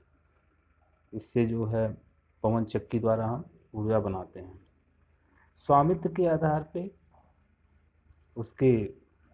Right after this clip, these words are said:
स्वामित्व में व्यक्तिगत संसाधन जो सिर्फ हमारे लिए होता है, व्यक्ति के लिए होता है, ऐसे संसाधन को व्यक्तिगत संसाधन। जैसे बहुत से किसानों के पास सरकार द्वारा दी गई भूमि होती है, वह भूमि व्यक्तिगत होता है।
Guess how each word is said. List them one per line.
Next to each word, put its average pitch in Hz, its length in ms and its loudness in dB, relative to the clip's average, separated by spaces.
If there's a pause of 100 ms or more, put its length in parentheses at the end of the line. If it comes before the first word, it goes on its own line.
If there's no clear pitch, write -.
(100)
स्वामित्व 127 580 -2
में 151 280 -2 (640)
व्यक्तिगत 110 480 0
संसाधन 139 720 -4 (500)
जो 120 540 4
सिर्फ 139 360 0
हमारे 117 360 2
लिए 147 220 4
होता 139 360 2
है, 151 180 -8
व्यक्ति 135 300 -4
के 131 180 -4
लिए 135 160 0
होता 131 380 0
है, 151 180 -8 (460)
ऐसे 117 200 2
संसाधन 117 480 0
को 120 140 -6
व्यक्तिगत 107 400 -2
संसाधन। 120 520 -4 (420)
जैसे 110 180 -2
बहुत 123 360 2
से - 120 -2
किसानों 123 460 0
के 127 120 -2
पास 120 320 -2
सरकार 117 360 0
द्वारा 120 240 0
दी 117 160 -2
गई 117 200 0
भूमि 101 260 -4
होती 95 340 -8
है, - 160 -20 (640)
वह 143 100 2
भूमि 151 360 0
व्यक्तिगत 107 640 2
होता 92 280 -10
है। - 120 -20